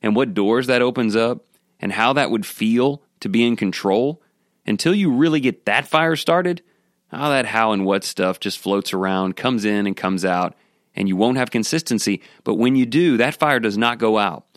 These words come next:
Those basic core values for why this matters,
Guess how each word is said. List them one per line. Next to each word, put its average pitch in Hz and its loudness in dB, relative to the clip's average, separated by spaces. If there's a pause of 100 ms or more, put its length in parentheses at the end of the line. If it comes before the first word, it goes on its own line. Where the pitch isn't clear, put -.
(380)
Those 139 2
basic - 0
core 151 2
values 123 0 (280)
for 110 2
why 101 2
this 113 -2
matters, 104 -2